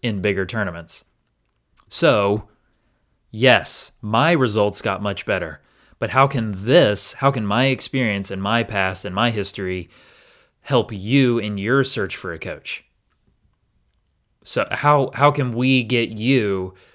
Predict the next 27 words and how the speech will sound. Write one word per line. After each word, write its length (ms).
from 560
the 80
level 280
that 120
you're 260
at 340
to 180
going 400
up 180
that 140
improvement 480
ladder 380
via 420
a 80
coach? 480
So 440
let's 200
take 220
out 180
what 140
helped 300
me 560
that 160
could 140
also 360
help 280
you. 280